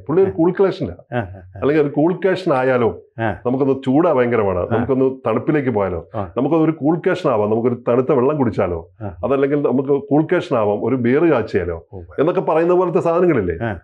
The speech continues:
Speaker 1: അപ്പൊ അത്തരം വേർഡുകൾക്ക് പകരം ഇങ്ങനെ വന്ന് കേറി വരാം.
Speaker 2: ആ.
Speaker 1: കൂൾക്കേഷൻ വരുന്നു.
Speaker 2: കൂൾക്കേഷൻ.
Speaker 1: ഹൺട്രി
Speaker 2: ഓക്കെ.
Speaker 1: എന്ന വാക്ക്.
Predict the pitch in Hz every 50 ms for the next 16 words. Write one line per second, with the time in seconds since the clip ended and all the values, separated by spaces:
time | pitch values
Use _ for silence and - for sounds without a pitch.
0 | - 113 - - - 135 127 127 - - 156 156 156 135 123 120 123 131 127 131
1 | 123 127 127 117 110 110 117 - 95 - 110 107 110 107 107 104 98 101 101 -
2 | - 101 104 107 101 90 90 90 98 98 85 - - - _ _ - 127 117 98
3 | 85 - _ _ _ _ - 147 147 - 151 139 - - 120 104 98 90 92 85
4 | 127 117 110 - 110 104 110 - - - - 147 160 180 185 180 175 208 202 208
5 | - 151 139 143 135 113 104 196 - - - 135